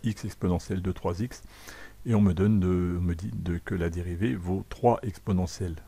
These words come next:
de trois x. Donc pour le savoir, il suffit de calculer. La dérivée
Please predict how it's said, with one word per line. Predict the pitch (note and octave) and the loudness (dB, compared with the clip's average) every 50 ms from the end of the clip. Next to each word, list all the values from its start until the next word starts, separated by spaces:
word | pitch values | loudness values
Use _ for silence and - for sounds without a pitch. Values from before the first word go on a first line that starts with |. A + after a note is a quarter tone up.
| - - - - | -18 -20 -14 -8
de | A2 G2 A2+ A#2+ A2 | -4 0 0 0 0
trois | - - - F2+ D#2+ F2+ | 0 -4 -4 -4 -2 -2
x. | A#2 C#3+ - - - - - - - - - - - - | -2 -4 -4 -8 -16 -18 -18 -18 -18 -18 -18 -14 -8 -6
Donc | - F2 | -6 -2
pour | - - F#2+ | 0 2 2
le | F2+ | 2
savoir, | - - F2+ E2 F2+ G#2+ B2 - - | 0 -2 -2 0 2 0 0 0 -4
il | - | -8
suffit | - - - G#2+ - - A#2 | -8 -6 -6 -6 -4 -4 -4
de | G2+ | -4
calculer. | G2+ - G#2 F#2+ - - G2 B2 D#3 - - - - | -2 -2 -4 -4 -2 0 0 0 0 -2 -8 -2 0
La | A#2+ G#2 | 2 4
dérivée | F#2+ G2+ G#2 F#2+ G2+ F#2+ G2+ G2+ G2+ | 4 4 4 4 4 4 4 4 2